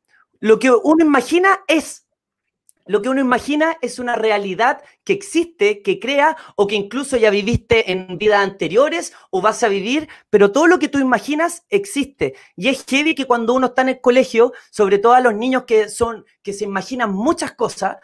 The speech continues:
que por lo general pueden ser los más inquietos, no los más tontos, como piensa la sociedad, que a veces anda un niño inquieto que se para mucho,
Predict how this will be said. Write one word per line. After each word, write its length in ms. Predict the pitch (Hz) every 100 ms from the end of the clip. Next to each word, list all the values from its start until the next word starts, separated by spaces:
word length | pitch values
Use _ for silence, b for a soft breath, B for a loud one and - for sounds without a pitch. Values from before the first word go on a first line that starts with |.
| b
que 100 | - 208
por 120 | 202
lo 80 | 185
general 380 | 190 190 226
pueden 260 | - 226 208
ser 340 | 202 233 214 -
los 160 | 190
más 180 | 190 233
inquietos, 540 | 233 202 285 - 226 269 b b -
no 260 | 180 254
los 160 | 302 269
más 240 | 254 226
tontos, 440 | - 269 - 196 247
como 580 | 202 190 190 185 190 185
piensa 320 | 226 226 233
la 120 | 202
sociedad, 580 | 202 196 214 202 214 285 _ -
que 160 | 190
a 40 | 190
veces 200 | 220 220
anda 180 | 202
un 80 | 190
niño 220 | 208 220
inquieto 280 | 202 254 262
que 80 | 240
se 120 | -
para 200 | 214 208
mucho, 380 | 220 277 311 330